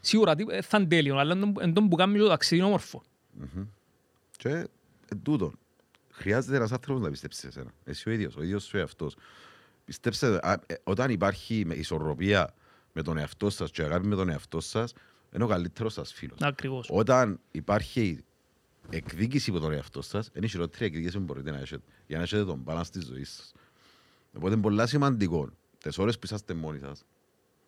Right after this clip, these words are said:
Speaker 2: να είσαστε σε ηρεμία και με, με απόλυτη, ε, γαλήνη μαζί με τον εαυτό σας. Και να μην, για να μην υπάρχει συνέχεια τούτη εσωτερική διαμάχη. Γιατί η εσωτερική διαμάχη πότε γίνεται συνήθως;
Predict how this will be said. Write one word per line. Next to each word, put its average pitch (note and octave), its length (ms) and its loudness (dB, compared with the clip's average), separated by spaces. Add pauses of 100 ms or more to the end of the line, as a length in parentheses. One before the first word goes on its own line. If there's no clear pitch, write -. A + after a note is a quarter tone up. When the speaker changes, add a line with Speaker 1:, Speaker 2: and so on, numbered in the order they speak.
(420)
Speaker 2:
να D#2 80 -4
είσαστε F2+ 500 -2 (340)
σε - 180 -6
ηρεμία E2+ 600 0 (680)
και - 160 -8
με, F2 120 -4
με F#2 120 0
απόλυτη, E2+ 840 0
ε, D#2 640 -4
γαλήνη E2 800 0
μαζί D2+ 320 -6
με D#2+ 120 -8
τον D2 120 -8
εαυτό C#2 340 -12
σας. - 260 -16 (260)
Και - 120 -6
να F2 60 2
μην, G#2+ 160 2
για F2 240 0
να F2+ 160 0
μην G2 100 4
υπάρχει G#2 280 0
συνέχεια F#2 300 -4
τούτη E2+ 160 -8
εσωτερική D2+ 440 -8
διαμάχη. D2 420 -10
Γιατί E2+ 160 -2
η - 20 0
εσωτερική B2+ 340 0
διαμάχη G2+ 380 -2 (1080)
πότε D#3 280 6
γίνεται F#2 400 -2
συνήθως; - 520 -20